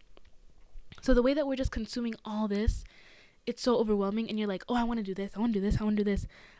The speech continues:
I feel like we, we, we're, we weren't built to ex-, experience every single thing. We weren't built to, to, to have all these, have all these lives. That's why I feel like in that aspect,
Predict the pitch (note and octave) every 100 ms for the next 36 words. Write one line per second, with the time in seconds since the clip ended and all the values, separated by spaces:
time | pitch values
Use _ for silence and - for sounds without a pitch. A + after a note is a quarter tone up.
0 | - D4+ F4+ C#4+ C#4 - B3+ D4 G3+ A#3+
1 | D#4+ D#4+ B3 G4+ A#4 G#3+ G#3+ B3+ B3 -
2 | - G#3 F#3+ - - - - - - -
3 | - - A#3 G#3+ - G#3 G#3 - F#3+ F#3
4 | G3+ F3+ F#3+ - A3+ C4 E4+ A3+ G3 G#3
5 | G#3+ - - G3 F#3+ - - - _ -
6 | - _ _ _ _ _ _ - G3+ G#3+
7 | G#3+ G3 - G3 G3 G3 G3 - - -
8 | - A3 - G#3+ G#3+ F#3 F#3 F#3 F3 E3+
9 | - - _ _ _ _ _ _ _ _
10 | - E4 F#4+ F4 F#4 F4 E4 - - -
11 | - - B3 C4 - A#3 A#3 - D4+ -